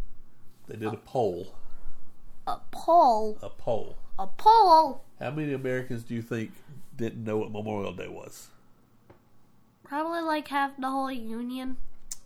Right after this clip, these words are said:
Speaker 1: With this poll in nineteen ninety-six, thirty percent of Americans didn't know what Memorial Day was for. So that is why they decided to make a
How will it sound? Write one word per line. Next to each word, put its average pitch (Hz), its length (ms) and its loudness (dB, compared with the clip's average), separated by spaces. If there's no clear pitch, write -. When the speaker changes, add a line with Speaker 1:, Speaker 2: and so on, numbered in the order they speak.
Speaker 1:
With 98 460 -2
this 120 220 -4
poll 113 380 4
in 98 100 -4
nineteen 107 380 -4
ninety-six, 110 800 -6
thirty 131 280 -2
percent 127 320 0
of 113 80 2
Americans 113 640 -2
didn't 110 260 -10
know 107 180 -2
what 101 300 -4
Memorial 101 400 -6
Day 87 140 -10
was - 140 -14
for. - 200 -16
So - 200 -4
that 113 260 -4
is 107 240 -10
why 98 440 -10
they 104 180 -10
decided 98 560 -10
to - 120 -14
make 98 440 -14
a 101 360 -8